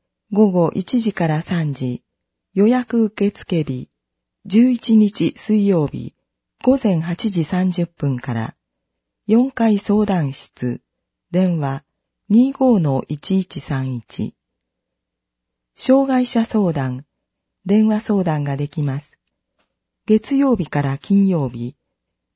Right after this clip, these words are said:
午前九時三十分から午後三時三十分。二階障害者福祉センター。電話、二五の一一三一。障害者福祉センタ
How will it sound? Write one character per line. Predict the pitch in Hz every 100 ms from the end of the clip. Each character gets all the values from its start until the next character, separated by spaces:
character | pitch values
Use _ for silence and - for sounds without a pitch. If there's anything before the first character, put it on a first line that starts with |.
| _ _
午 | - 262 233
前 | 196 175
九 | - 214
時 | 180
三 | - 196 202
十 | 202 196
分 | - 170 156
か | 151
ら | 139 135 -
午 | 208
後 | 220 170
三 | - 190 170
時 | 147
三 | - 170 170
十 | 156 156 _
分。 | 135 127 123 - _ _ _ _ _
二 | 196 202
階 | 220 208 180
障 | - 240 247
害 | 240 233
者 | - 214
福 | 202 - 196
祉 |
セ | - - 175
ン | 143
タ | - 127 120 143 _ _ _ _ _ _
ー。 |
電 | 175 190 175
話、 | 156 135 - _ _ _ _ -
二 | 214 277
五 | 269 262 208
の | 147 139
一 | 151 - 196
一 | 185 -
三 | - 139 139
一。 | 127 - - 107 - _ _ _ _ _ _
障 | - 247 262
害 | 254 233
者 | - 202
福 | 196 - 208
祉 | - -
セ | 190
ン | 165
タ | 147 131 123